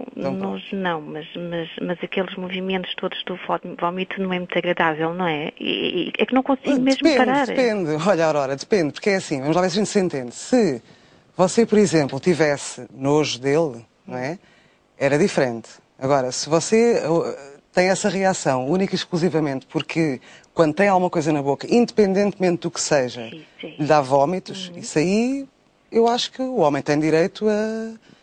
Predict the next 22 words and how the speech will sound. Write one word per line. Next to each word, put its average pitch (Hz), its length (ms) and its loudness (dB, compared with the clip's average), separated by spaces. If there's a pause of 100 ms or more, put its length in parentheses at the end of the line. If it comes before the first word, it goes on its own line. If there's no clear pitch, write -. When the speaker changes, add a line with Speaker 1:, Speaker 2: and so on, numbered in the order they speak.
(300)
Speaker 1:
a 196 40 -6
que - 80 -10
você 202 200 2
lhe 233 60 2
faça 254 260 0
um 330 100 0
broche. 302 380 -2
Eu 170 100 -2
acho 135 140 -2
que 156 80 -4
você 165 140 0
devia 151 180 -2
fazer 165 300 0
a 170 80 2
mesma, 220 300 0
se - 80 -6
o - 20 -12
problema 151 260 0
não 147 100 0
é 147 40 2
o 156 80 2
cheiro, 160 460 0